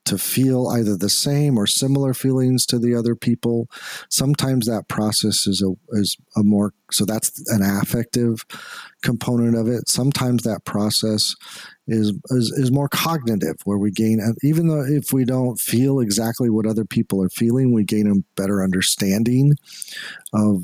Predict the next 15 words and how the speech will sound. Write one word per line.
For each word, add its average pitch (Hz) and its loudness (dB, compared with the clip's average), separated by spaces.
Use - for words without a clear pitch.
w-, 101 -6
what 113 -2
they're 120 0
feeling, 113 2
why 104 0
they're 110 -2
feeling 107 2
it, 110 0
and 107 0
maybe 113 2
even 104 4
why 95 2
they 101 0
think 113 0
and 92 0